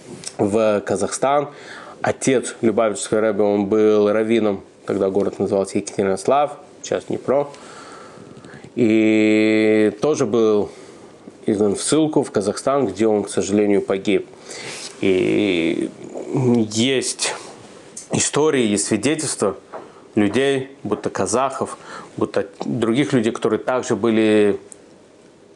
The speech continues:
отправлены в ссылку в Казахстан,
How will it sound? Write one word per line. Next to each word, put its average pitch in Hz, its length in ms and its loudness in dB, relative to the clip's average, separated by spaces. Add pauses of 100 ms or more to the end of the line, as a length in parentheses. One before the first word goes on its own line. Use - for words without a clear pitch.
(500)
отправлены 113 600 0
в - 60 -8
ссылку 113 300 0
в - 60 -12
Казахстан, 131 680 -2